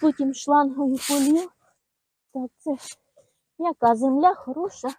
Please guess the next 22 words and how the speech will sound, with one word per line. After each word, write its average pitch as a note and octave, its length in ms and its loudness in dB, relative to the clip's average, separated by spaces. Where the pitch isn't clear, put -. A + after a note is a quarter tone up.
Так, C4 200 -4
і E4+ 120 4
оту D#4+ 300 4
візьму C#4 420 -2
щас, C4+ 360 -6
я D#4+ 120 0
не D#4 160 -4
знаю. D#4 440 -4
Вона D4 200 -2
така E4 340 -2
й D#4+ 80 -4
теж F#4+ 240 0
блідувата. B3+ 920 -2
Ну, D#4+ 120 0
а E4 120 2
ця G4 180 2
зовсім, B3+ 580 0
ця D4+ 140 0
зовсім B3 540 0
якась A#3+ 760 -6
не C4 200 0
годиться. A3+ 720 -4